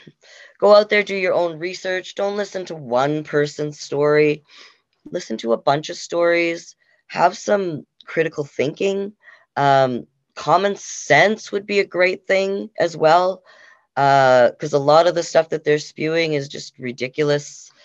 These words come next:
towards our community. It, it, like, it doesn't even jive with anything that makes sense, period. So, you know, I,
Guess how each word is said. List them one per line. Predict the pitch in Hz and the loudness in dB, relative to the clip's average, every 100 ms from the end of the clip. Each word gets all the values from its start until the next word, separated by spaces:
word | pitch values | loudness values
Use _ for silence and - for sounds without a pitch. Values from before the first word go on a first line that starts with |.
| _ _ - | _ _ -8
towards | 147 151 147 | 2 2 4
our | 147 | 2
community. | 143 147 147 147 | 0 -2 0 2
It, | 143 - | 0 -2
it, | - | -4
like, | 123 123 | -4 -4
it | 127 | -6
doesn't | 135 135 | -6 -6
even | 131 117 107 95 90 _ _ _ _ | -4 -4 -6 -8 -14 _ _ _ _
jive | - 104 113 113 | -6 -2 -2 -2
with | 104 - | -6 -6
anything | 110 117 117 110 110 | -6 -6 -4 -6 -6
that | 101 | -8
makes | 80 95 - | -8 -10 -6
sense, | 107 104 | -6 -6
period. | - 110 117 120 113 _ _ - - - | -10 -8 -4 -4 -6 _ _ -20 -20 -20
So, | - 196 | -2 0
you | 196 | 4
know, | 196 | 6
I, | 160 160 | 4 2